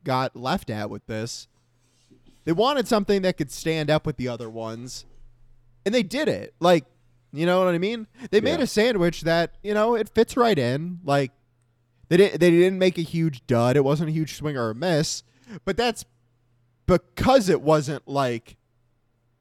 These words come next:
Speaker 1: trying to, to either start its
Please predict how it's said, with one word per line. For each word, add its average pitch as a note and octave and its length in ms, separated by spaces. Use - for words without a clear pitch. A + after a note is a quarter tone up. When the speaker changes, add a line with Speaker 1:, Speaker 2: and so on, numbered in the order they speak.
Speaker 1:
trying E3 560
to, D3+ 160
to D3 260
either F3+ 280
start F3 340
its D3 120